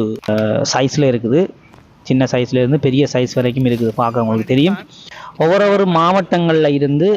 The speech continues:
அஹ், இன்றைய தினம் இந்த வட்டக்கச்சி சவாரிக்காக வந்திருக்கிறாங்க. அதாவது இலங்கை முழுவதும் இருந்து பாத்தீங்கன்னு சொன்னா, கூடுதலா வந்து வன்னி மாவட்டங்கள்ல, அஹ், யாழ் மாவட்டத்திலையும் இருந்து எல்லா இடங்கள்லையும் இருந்து மாடுகள் வந்து சவாரிக்காக வந்திருக்குது.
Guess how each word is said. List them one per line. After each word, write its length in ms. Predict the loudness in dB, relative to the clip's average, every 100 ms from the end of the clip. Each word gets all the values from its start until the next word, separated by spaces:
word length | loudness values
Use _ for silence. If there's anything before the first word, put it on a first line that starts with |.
| 0
அஹ், 640 | 0 0 0 0 -2 -4 -6 _ _
இன்றைய 260 | -2 0 2
தினம் 200 | 2 0
இந்த 420 | 2 2 0 0
வட்டக்கச்சி 500 | -2 -4 -4 -2 -4 -2
சவாரிக்காக 520 | 0 0 0 -2 0
வந்திருக்கிறாங்க. 560 | 0 -2 -2 -2 0 0 -2 -6 -8
அதாவது 280 | -2 0 0
இலங்கை 280 | 0 0 0
முழுவதும் 380 | 0 0 0 0
இருந்து 200 | 0 0
பாத்தீங்கன்னு 380 | -2 -2 -4 -2
சொன்னா, 320 | 0 0 -4 -6
கூடுதலா 360 | -2 0 2 2
வந்து 200 | 2 2
வன்னி 300 | 2 2 2
மாவட்டங்கள்ல, 600 | 0 0 -2 -2 0 0 -2 -10 -20 -20 -20 -8
அஹ், 460 | -4 -2 -2 -2 -2
யாழ் 220 | 0 0
மாவட்டத்திலையும் 600 | 2 0 0 -2 -2 0
இருந்து 280 | -2 0 2
எல்லா 320 | 2 2 2 2 0 0 -4 -8 _ -20 -20 -20 -20 -6
இடங்கள்லையும் 600 | -2 0 0 0 0 0
இருந்து 320 | -2 0 0
மாடுகள் 360 | 0 0 0 0
வந்து 180 | -2
சவாரிக்காக 520 | -2 -2 -2 -2 -2 -4
வந்திருக்குது. 440 | -4 -6 -2 0